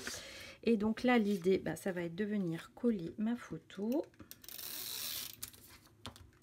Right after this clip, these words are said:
Alors ça, c'est pratique, euh, en voyage, ça coule pas.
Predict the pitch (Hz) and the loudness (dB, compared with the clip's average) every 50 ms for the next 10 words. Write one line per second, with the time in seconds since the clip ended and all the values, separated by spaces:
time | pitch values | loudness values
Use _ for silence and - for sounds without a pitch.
0 | - - - - - - - - - - - - - - - - - - - - | -20 -20 -20 -20 -16 -14 -12 -10 -8 -8 -8 -8 -6 -6 -6 -6 -6 -6 -8 -8
1 | - - - - - - - - - - - - - - - 165 170 170 160 - | -10 -14 -20 -20 -20 -20 -20 -18 -18 -18 -18 -20 -18 -12 -8 -6 -6 -6 -6 -2
2 | - - 220 220 - - - - 277 - - 196 202 196 - - - 233 233 233 | 4 4 6 6 6 2 0 0 0 0 0 0 0 0 -4 -2 0 0 0 0
3 | - - 190 190 185 180 185 185 175 185 190 190 190 208 208 214 214 190 165 160 | -2 0 0 2 2 2 2 2 2 2 0 2 4 4 4 4 2 0 -2 -4
4 | 156 - - - - - - - - - - - - - - - - - - - | -6 -6 -8 -8 -6 -4 -4 -4 -4 -6 -6 -8 -10 -10 -12 -14 -16 -14 -12 -12
5 | - - - - - - - - - - - - 147 - - - - 214 | -12 -12 -14 -18 -14 -14 -8 -8 -8 -8 -6 -10 -12 -12 -6 0 4 6